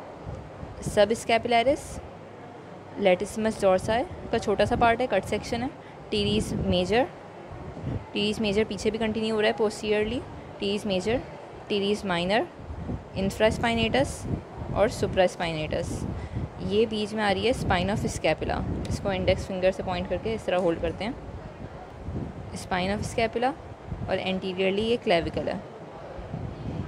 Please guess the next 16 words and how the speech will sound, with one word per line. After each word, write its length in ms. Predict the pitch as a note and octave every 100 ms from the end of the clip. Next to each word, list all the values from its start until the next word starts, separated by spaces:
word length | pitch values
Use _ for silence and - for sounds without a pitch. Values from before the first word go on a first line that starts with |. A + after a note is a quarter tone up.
| D#3+
ये 60 | D3+
रहा 100 | B2+ - - - - -
clavicle। 460 | - E3+ D#3+ D#3+ F3 - - - - - - - - - - - - - - _ _ _ _ _ _ _ -
और 300 | - F#3+ F#3
एक 200 | - G#3
और 120 | G#3
muscle 300 | G#3 G3 F#3+
है 120 | G#3+ C#4 - - - - - - -
deltoid। 520 | - F3 E3 E3 - - - - - - - - - - - - - - - - C3+ - - - - - - - - - -
अब 160 | G3+
arm 420 | - G3 G3 A3+
पे 280 | A3+ A3+ B3+
आ 180 | A#3+ A#3
गए। 240 | A#3+ D4 -
Arm 320 | - G#3+ G#3+ A3+ - - A#3
में 320 | A#3 B3